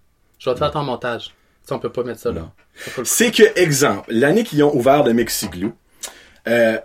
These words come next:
Speaker 2: c'était clairement eux autres les stars de l'année niveau business à Batters.
Speaker 1: Ouais.
Speaker 2: Clairement, ils devaient gagner entre jeunes entrepreneurs de l'année
Speaker 1: À,
Speaker 2: à,
Speaker 1: au
Speaker 2: aux chambres de commerce.
Speaker 1: Ah.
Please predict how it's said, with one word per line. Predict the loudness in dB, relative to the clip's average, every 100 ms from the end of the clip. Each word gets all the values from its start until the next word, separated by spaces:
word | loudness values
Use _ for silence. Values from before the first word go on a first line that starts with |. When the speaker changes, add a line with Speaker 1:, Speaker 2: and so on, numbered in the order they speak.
| -8
Speaker 2:
c'était | -2 0 0
clairement | 2 4 6 6 6 4 4
eux | 2 6
autres | 6 4 2
les | 0 0
stars | -2 -4 2 6 6 6
de | 4
l'année | 4 2 2 -2 _ _ _ -4
niveau | -2 2 2
business | 4 2 2 2 -2 -4 -12 -16 _ _ _ _ _ _
à | -2 0
Batters. | 0 -2 -12 -20 -18 -4
Speaker 1:
Ouais. | -4 -4 -16 _ _
Speaker 2:
Clairement, | -4 4 6 8 8 8 6 4 2 0
ils | 0 -2 -2 4
devaient | 6 6 6 6 4 2
gagner | 0 2 4 4 2
entre | 2 -2 2 2
jeunes | 4
entrepreneurs | 2 0 0 2 4 4 2
de | 0 2
l'année | 4 4 2 -2 -2 -6 -12 -14 -4
Speaker 1:
À, | 0 2 4 4 2 2
Speaker 2:
à, | 2 4
Speaker 1:
au | 2
Speaker 2:
aux |
chambres | 4 4
de | 4
commerce. | 4 2 -2 -8 -4
Speaker 1:
Ah. | 0 0